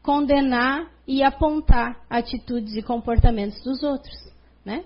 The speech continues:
Porque as nossas a gente não percebe. A gente tá inconscientemente agindo ali, né?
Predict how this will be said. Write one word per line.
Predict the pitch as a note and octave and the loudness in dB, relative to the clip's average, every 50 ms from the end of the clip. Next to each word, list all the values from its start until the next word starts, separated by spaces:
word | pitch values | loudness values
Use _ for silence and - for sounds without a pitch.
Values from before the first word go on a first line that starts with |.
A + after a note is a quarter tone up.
| - _ | -10 _
Porque | - A3 - - B3 | -10 -10 -6 -2 -2
as | G3+ A3 G#3 | -2 -2 -2
nossas | G3+ G#3 F#3+ G3 - A3+ | -2 -2 -2 -2 -2 -2
a | A3 A3 | -2 -2
gente | A#3 A#3+ A#3+ - | -4 -4 -4 -4
não | B3 B3 B3+ | -6 -6 -4
percebe. | - C4 B3+ - - - F4+ F#4 F4 B3 F3+ F3 F3+ - _ _ _ _ _ - | -4 -2 0 2 4 4 4 4 2 -4 -6 -8 -12 -12 _ _ _ _ _ -12
A | - F3+ | -8 -6
gente | F#3 G3+ G#3+ - - - G3+ - - - _ _ _ _ _ _ _ _ _ _ _ _ | -6 -6 -6 -6 -4 -6 -6 -6 -8 -20 _ _ _ _ _ _ _ _ _ _ _ _
tá | - - | 0 0
inconscientemente | F4+ C4 F#3+ - A3+ A3+ B3 - - E4+ F4+ F#4 - - A#4+ B4+ A4+ - - | 0 0 -4 -4 -4 -4 0 2 2 2 2 0 -4 -6 -6 -6 -4 -2 -2
agindo | A#3+ A#3 G3+ G#3+ G#3 F#3+ F#3+ G3 | -2 -2 -2 -2 -4 -4 -4 -4
ali, | F#3+ F#3 F3 F3 E3 | -4 -4 -4 -6 -6
né? | E3 F3+ G3+ B3 F#4 | -6 -6 -6 -8 -8